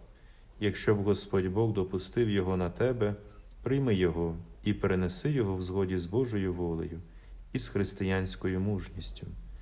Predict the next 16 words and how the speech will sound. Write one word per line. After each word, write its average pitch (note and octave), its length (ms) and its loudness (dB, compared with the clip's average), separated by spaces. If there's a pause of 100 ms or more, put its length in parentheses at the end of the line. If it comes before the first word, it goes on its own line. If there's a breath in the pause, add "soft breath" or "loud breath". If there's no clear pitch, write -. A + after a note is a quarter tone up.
(420 loud breath)
Пам'ятай G#2 560 4
тоді, F#2+ 420 -2 (640)
яка G#2 280 4
нагорода G2+ 500 4
чекає F#2 560 0
на F2 120 0
тебе F2+ 280 0
в F2 80 -2
небі. E2+ 380 -2 (880 soft breath)
Святий A#2+ 500 2
псалмоспівець A2 920 2
каже: E2+ 460 -2 (800)
"Ідучи, G#2+ 640 2 (280)
ішли G#2 400 2
і G2+ 160 -2
плакали, F2+ 680 0